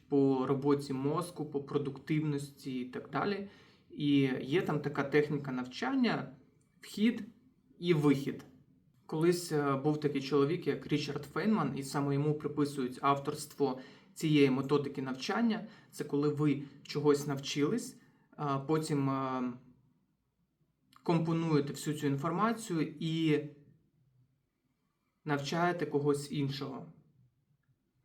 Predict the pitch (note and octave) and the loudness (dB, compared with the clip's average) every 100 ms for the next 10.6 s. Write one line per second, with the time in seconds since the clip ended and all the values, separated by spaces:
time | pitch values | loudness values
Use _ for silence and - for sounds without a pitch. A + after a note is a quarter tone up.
0 | _ _ _ _ _ _ _ E3 D#3 D#3+ | _ _ _ _ _ _ _ 0 2 2
1 | E3+ F3 D3 D3+ F#3 A3 A3+ F3+ C#3+ D3+ | 2 0 0 -2 0 2 2 0 -2 -4
2 | C#3+ C#3+ - C#3+ C#3 D3 F3 G3 - C#3+ | -2 -2 0 0 0 0 0 -2 -2 -2
3 | C3+ C3+ - C#3 D#3 - C#3 D3+ E3 D#3 | -2 -4 -6 -4 -2 -2 -2 0 0 2
4 | C#3 - - - _ _ _ _ _ _ | 0 -4 -14 -20 _ _ _ _ _ _
5 | D#3+ D#3 F3 D#3 - F#3 E3+ C#3 D3+ E3+ | -2 2 2 2 0 0 2 0 2 2
6 | E3+ D3+ C#3 - D3 E3 D#3 C#3+ E3+ D#3 | 2 2 0 -2 0 2 2 0 -2 0
7 | D#3 C#3+ C#3+ C#3 D3 D3 E3 A#3 - E3+ | 2 2 -2 -2 -2 0 0 -2 -2 0
8 | C#3 - C#3+ - F3+ D#3+ C#3 D3 E3 D#3 | 0 -2 -4 -4 -4 -2 0 0 2 0
9 | C3 C#3 C#3+ C#3 D3 D3 D3+ D#3 D#3+ D3+ | -2 -2 0 2 2 2 0 0 -2 -4
10 | C#3 D3+ - C#3 A#2+ | -2 -2 0 0 -2